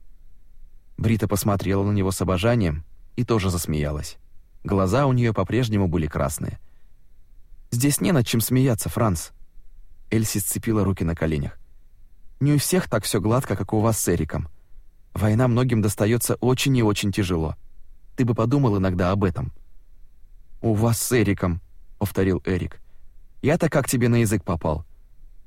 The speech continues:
«То, что Франц безмозглый невежда, известно. Но ты же обвиняешь меня, что я якобы равнодушен к страданиям народа».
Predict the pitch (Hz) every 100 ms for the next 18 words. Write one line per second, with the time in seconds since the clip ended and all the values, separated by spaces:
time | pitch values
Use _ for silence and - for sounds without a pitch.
0 | - - - - 147 - 170 - 131 143
1 | 123 123 123 139 127 113 104 113 151 101
2 | 80 - - 135 107 92 92 - 80 -
3 | - - - - 107 139 123 101 107 113
4 | 110 110 120 175 110 - 110 104 101 95
5 | 101 104 95 85 87 92 135 160 156 -
6 | 127 98 95 98 117 117 71 -